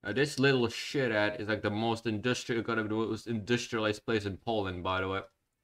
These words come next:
Which is respectable, you know? Uh,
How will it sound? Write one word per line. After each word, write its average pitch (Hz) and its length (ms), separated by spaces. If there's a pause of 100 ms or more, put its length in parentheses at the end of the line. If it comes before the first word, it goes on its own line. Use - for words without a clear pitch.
(2000)
Which 135 200
is 131 100
respectable, 104 760
you 104 80
know? 131 160 (2750)
Uh, 131 140